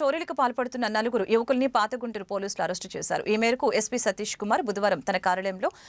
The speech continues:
నిందితుల్ని మీడియా ముందు ప్రవేశపెట్టి కేసు వివరాలు వెల్లడించారు. నాగూరు పాషా, సురేషు అనే యువకులు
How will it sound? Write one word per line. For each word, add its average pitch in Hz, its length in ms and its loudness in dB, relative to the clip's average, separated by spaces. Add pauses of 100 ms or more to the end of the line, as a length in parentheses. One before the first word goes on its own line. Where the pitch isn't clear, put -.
(160)
నిందితుల్ని 285 520 2
మీడియా 247 260 4
ముందు 220 200 -2
ప్రవేశపెట్టి 196 680 0
కేసు 233 280 0
వివరాలు 208 320 0
వెల్లడించారు. 170 600 0
నాగూరు 214 340 2
పాషా, 180 400 -6
సురేషు 208 440 -4
అనే 190 160 -2
యువకులు 185 380 -6